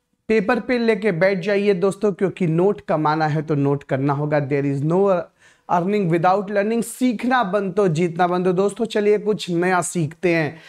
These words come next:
सबसे तेज, सबसे पहले, सबसे ज़्यादा करंट अफेयर की क्लास में दोस्तों, आज फ़ोर्टीन फैब है,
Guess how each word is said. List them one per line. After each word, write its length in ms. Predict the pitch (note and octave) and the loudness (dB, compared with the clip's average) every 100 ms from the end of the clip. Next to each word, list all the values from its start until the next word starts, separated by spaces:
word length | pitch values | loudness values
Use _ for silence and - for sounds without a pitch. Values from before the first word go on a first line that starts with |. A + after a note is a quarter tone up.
| - - | -20 -6
सबसे 420 | A#3+ A#3 - C4 | -4 -2 -2 -2
तेज, 260 | B3+ A#3 | 0 -2
सबसे 400 | - A3 F#3 A3+ | -2 -4 -2 -2
पहले, 320 | A3 G3 G3 G3+ | 0 0 0 -2
सबसे 640 | G#3+ F#3+ - A3 G3 - - - _ C#3+ | -4 -4 0 0 0 -2 -16 -20 _ 0
ज़्यादा 300 | G3+ G#3+ A#3 | 2 2 0
करंट 360 | A#3 G#3+ G3+ | 0 0 0
अफेयर 280 | G3+ G#3 F#3+ | -2 0 -2
की 200 | - G3+ | -2 -4
क्लास 400 | - F#3 F#3 F3+ | 0 0 0 -2
में 180 | G3 F#3+ | -4 0
दोस्तों, 380 | F3 F3+ - G3+ | 0 0 2 2
आज 120 | F#3 | 2
फ़ोर्टीन 540 | - G#3 G3 A3 A#3 A#3 | 0 -2 0 0 -2 -2
फैब 400 | - G#3 G3+ G3 | 0 2 2 2
है, 480 | F#3+ F#3 F3 C#3+ | 2 2 2 0